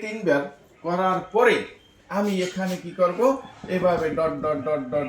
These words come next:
ডট, ডট দিয়ে দেব, ডট, ডট, ডট, ডট, ডট, ডট দিয়ে দেব। তার মানে বুঝাবে যে এভাবে গুণ অনেকক্ষণ ধরেই কি চলতে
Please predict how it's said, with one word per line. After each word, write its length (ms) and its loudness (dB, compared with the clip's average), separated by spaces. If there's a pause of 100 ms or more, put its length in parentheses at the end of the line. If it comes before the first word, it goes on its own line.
ডট, 160 0 (120)
ডট 200 2 (480)
দিয়ে 240 2
দেব, 140 2 (920)
ডট, 260 6
ডট, 240 4
ডট, 140 4 (100)
ডট, 220 4
ডট, 240 2
ডট 140 0 (120)
দিয়ে 220 0
দেব। 140 -2 (520)
তার 260 8
মানে 200 4 (120)
বুঝাবে 380 8 (380)
যে 80 -2 (160)
এভাবে 300 2 (120)
গুণ 180 6 (220)
অনেকক্ষণ 440 -2 (100)
ধরেই 340 4
কি 80 2 (200)
চলতে 360 4